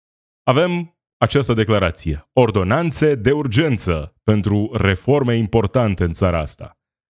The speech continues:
Ce spune Constituția? Guvernul poate adopta ordonanțe de urgență numai în situații extraordinare, a căror reglementare nu poate fi amânată, având obligația de a motiva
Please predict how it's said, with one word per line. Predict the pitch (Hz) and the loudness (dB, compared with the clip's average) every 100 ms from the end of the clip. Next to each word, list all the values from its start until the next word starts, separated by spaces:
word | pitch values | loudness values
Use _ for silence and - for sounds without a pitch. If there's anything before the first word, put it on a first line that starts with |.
| _ _ | _ _
Ce | - | -2
spune | 147 160 135 | 0 0 0
Constituția? | 127 107 110 101 85 82 67 _ _ _ _ _ _ 104 | 0 0 0 0 -2 -4 -6 _ _ _ _ _ _ 0
Guvernul | 120 131 160 117 92 | 2 2 0 0 0
poate | 117 110 113 | 0 0 2
adopta | 107 104 - 135 | 0 0 0 0
ordonanțe | 110 98 104 113 123 123 | 0 0 0 0 0 0
de | 113 | 2
urgență | 107 92 110 90 78 | 0 0 -2 -2 -2
numai | 85 117 | 0 0
în | 110 | 0
situații | 107 113 110 233 - | -2 -4 -2 -4 -4
extraordinare, | 143 165 - - 147 147 147 110 127 139 135 95 78 - _ _ _ _ | -2 -2 -4 -2 2 2 2 0 -2 0 0 0 -2 -8 _ _ _ _
a | - 87 | -2 -2
căror | - 139 147 147 139 | 2 0 2 0 -2
reglementare | 117 107 98 90 85 120 123 117 | 0 0 2 0 0 2 2 2
nu | 104 104 151 | 0 0 -2
poate | - 120 120 | 0 0 0
fi | 101 107 | 0 0
amânată, | 95 101 98 - 67 - _ _ _ - | 0 0 -2 -4 -12 -12 _ _ _ -4
având | 92 110 117 | 0 2 2
obligația | 101 95 90 117 131 120 117 | 2 0 2 0 0 0 0
de | 110 101 | 2 0
a | |
motiva | 95 90 90 80 92 110 110 | 0 -2 -2 0 0 0 -2